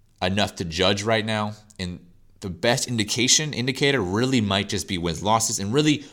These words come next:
who they beat and who they lose to, right? So I think, think the Pacers season can be breaking down into kind of three categories of wins, right? Wins versus teams that you are competing for a championship, there's, like, nine of those teams. So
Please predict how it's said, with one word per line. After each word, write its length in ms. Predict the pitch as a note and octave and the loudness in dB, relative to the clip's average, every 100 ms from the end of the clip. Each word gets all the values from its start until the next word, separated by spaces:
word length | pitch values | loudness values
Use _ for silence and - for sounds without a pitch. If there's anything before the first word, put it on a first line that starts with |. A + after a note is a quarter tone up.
| - | -8
who 180 | - C3 | -2 0
they 100 | A#2 | 0
beat 320 | G#2 A2+ G#2 | 0 -2 -2
and 80 | F2 | -6
who 160 | G2+ F#2 | -6 -4
they 80 | |
lose 220 | E2 D#2 - | -4 -4 -6
to, 100 | D#2+ | -2
right? 260 | F2 F#2 - - | 0 -2 -6 -14
So 100 | - | -2
I 80 | G#2 | -2
think, 440 | F#2+ C#3+ C3+ - - | 0 -4 -6 -12 -18
think 320 | - F3 F#3 | -4 -2 -2
the 80 | D3+ | 0
Pacers 220 | D#3 C3+ | 0 0
season 140 | C3 | 0
can 40 | A2+ | -2
be 60 | |
breaking 300 | G#2 G#2+ G#2+ | -2 -2 -2
down 180 | G2+ F#2+ | -2 -2
into 100 | F2 | -4
kind 140 | F#2 D#2+ | -6 -8
of 60 | |
three 360 | - - G#2 A2 | -10 -6 -4 -4
categories 600 | - G2 F2+ E2 E2+ E2+ | -2 -2 0 -2 -2 -4
of 120 | D#2 | -6
wins, 280 | D#2+ D2+ D#2+ | -8 -8 -6
right? 240 | D#2+ D#2+ - - - | -4 -6 -8 -20 -12
Wins 300 | F2+ A#2 D3+ | 2 4 4
versus 340 | C#3+ D3 C3+ A#2+ | 2 0 0 -2
teams 280 | C3 B2+ | -2 -2
that 100 | G#2 | -4
you 220 | D#2 F#2+ - | -6 -8 -8
are 100 | F2 | -10
competing 260 | - F#2+ | -6 -6
for 60 | E2 | -6
a 20 | |
championship, 280 | - G#2 G#2+ | -6 -6 -6
there's, 80 | D2 | -10
like, 120 | F2+ | -8
nine 220 | D#2 F#2 | -6 -4
of 60 | G2+ | -4
those 160 | G#2 | -4
teams. 280 | - G#2+ G2 | -4 -4 -2
So 300 | F2+ D#2+ | -2 -4